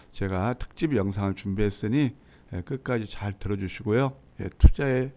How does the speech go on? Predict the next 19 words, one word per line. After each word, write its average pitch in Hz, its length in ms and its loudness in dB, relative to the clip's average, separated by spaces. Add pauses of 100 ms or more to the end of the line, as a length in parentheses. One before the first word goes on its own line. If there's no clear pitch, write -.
도움이 92 340 6
되셨으면 95 540 -12
합니다. 110 380 -12 (520)
영상 117 400 -4
순서는 143 680 -6 (460)
미국 110 240 -6
시장이 113 360 -6
또 143 120 -6
한 131 160 -6
번 156 340 -4 (140)
나스닥을 95 480 -4
중심으로 101 460 -4
흔들리고 151 420 -2
있죠. 165 420 -2 (520)
예, 98 80 -6
미국 104 340 -6
증시 107 400 -8
잠깐 110 480 -6
보고, 98 600 4